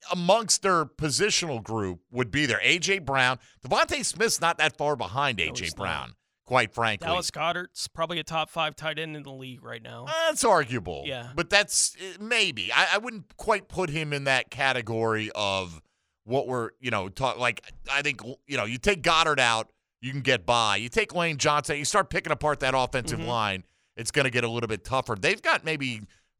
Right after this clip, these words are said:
Speaker 1: arguably, like, three real blue chippers on that offensive line with Mailata, uh, as good as he has been
Speaker 2: Mm-hmm.
Speaker 1: recently. And they had all those double-digit sack guys. Hassan Reddick, I would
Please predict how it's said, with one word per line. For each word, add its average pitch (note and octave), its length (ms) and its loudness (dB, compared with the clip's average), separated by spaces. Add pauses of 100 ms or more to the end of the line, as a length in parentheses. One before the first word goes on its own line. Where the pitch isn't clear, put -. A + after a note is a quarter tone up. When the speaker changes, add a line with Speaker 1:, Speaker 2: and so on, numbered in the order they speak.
(120)
Speaker 1:
arguably, C#3+ 360 2
like, G#2 220 0
three C3+ 420 -2
real A2 260 0
blue G2+ 320 -6
chippers F2 580 -4 (100)
on A2 120 -2
that G2+ 140 0
offensive F#2 520 -4
line D#2+ 300 -6
with E2+ 160 -12
Mailata, G#2+ 600 0 (220)
uh, F2 260 -2
as G2 140 -6
good A2 220 0
as G2 120 -6
he G#2 160 -6
has F2+ 140 -8
been D#2+ 400 -8 (100)
Speaker 2:
Mm-hmm. E3 240 -12 (140)
Speaker 1:
recently. G#2+ 460 -2
And A2+ 80 0
they B2 60 6
had C3 80 4
all D3+ 160 4
those D3+ 180 -2
double-digit A#2 580 -2
sack C#3 300 2
guys. A2 200 -2
Hassan E3 420 0
Reddick, D3 360 4
I A2+ 120 -2
would G2+ 180 -8